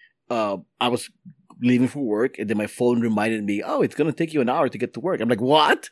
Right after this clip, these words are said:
'Cause it, it normally doesn't. It takes me, like, twenty, thirty minutes at, at, like, six in the morning, whatever.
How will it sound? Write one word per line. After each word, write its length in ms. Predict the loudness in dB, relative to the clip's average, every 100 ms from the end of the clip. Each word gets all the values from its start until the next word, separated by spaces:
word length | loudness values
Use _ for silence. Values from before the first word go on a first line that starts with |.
| _ -4
'Cause 100 | 0
it, 100 | 2
it 160 | 2 2
normally 220 | 4 2
doesn't. 340 | 0 -6 -10
It 60 | -10
takes 160 | -8
me, 100 | -6
like, 180 | -6 -8 _ _
twenty, 280 | -4 -2 -2 -8 -18 -20 -20 _ _ _ _ _
thirty 200 | 0 2
minutes 440 | 2 -2 -6 -14 -16 _ -10
at, 120 | -10 _ -10
at, 180 | -8
like, 240 | -8 -10 _ _ _
six 240 | -10 -6
in 40 |
the 60 | -6
morning, 260 | -6 -10 -12
whatever. 320 | -18 -18